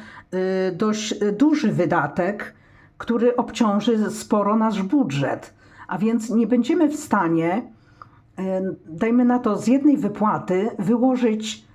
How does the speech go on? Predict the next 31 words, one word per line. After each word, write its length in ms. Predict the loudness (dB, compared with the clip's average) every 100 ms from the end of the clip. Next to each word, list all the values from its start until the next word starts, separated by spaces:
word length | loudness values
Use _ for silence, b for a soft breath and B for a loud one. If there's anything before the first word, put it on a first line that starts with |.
| b b
y, 160 | -6 -4
całej 400 | 0 2 2 2
sumy. 560 | 2 4 4 0 -4 -6
Jeżeli 320 | -4 -2 0
na 80 | 0
przykład 220 | 0 -2
chcemy 300 | -2 -2 0
wyjechać 500 | 0 -2 0 -2 0 -2
za 180 | 0 0
granicę, 520 | 0 0 0 0 0
będzie 260 | 0 -2 -2
to 120 | -2
wydatek, 600 | -2 -2 -2 -4 -4 -16 B B B
no, 340 | -4 -4 -4 -12 _ -6
nawet 320 | -4 -2 -2
i 280 | -2 0 -2
około 380 | -2 0 0 -2
dziesięciu 440 | -2 -2 -2 -2
tysięcy, 500 | -4 0 0 0 -2
prawda? 480 | -2 -2 0 -2 -2 B B B B B -8
A 100 | -4
więc 520 | -2 -2 -4 -4 -4 -2
nawet 300 | 0 0 0
nasze 260 | 0 0
krajowe, 680 | 2 2 4 2 2 2 0 -2
no 240 | -2 -2
to 120 | -2
też 280 | -2 -2 -2
trzeba 200 | -2 0
będzie 260 | 0 0 0
chyba 300 | 0 -2